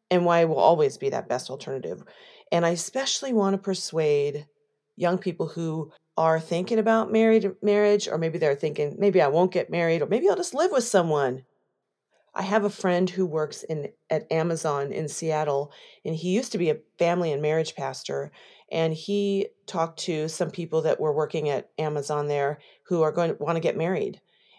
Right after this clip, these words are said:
And he was saying to them, "Oh, that's so great. I'm so glad you're gonna be blessed." And he's talking about how great marriage is. And they said, "You know, you're the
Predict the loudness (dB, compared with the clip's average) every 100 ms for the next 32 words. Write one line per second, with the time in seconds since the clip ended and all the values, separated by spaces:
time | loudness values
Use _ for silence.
0 | _ -2 0 2 2 2 0 0 0 0
1 | 0 -2 -2 -4 -4 -4 -2 -2 0 -2
2 | -2 -4 0 2 2 2 0 0 0 0
3 | 2 2 2 -2 -4 -4 -2 -4 0 0
4 | 2 0 0 2 2 2 -2 -4 0 0
5 | 0 0 0 0 2 0 0 -4 -2 -2
6 | -2 -4 0 2 2 2 0 -4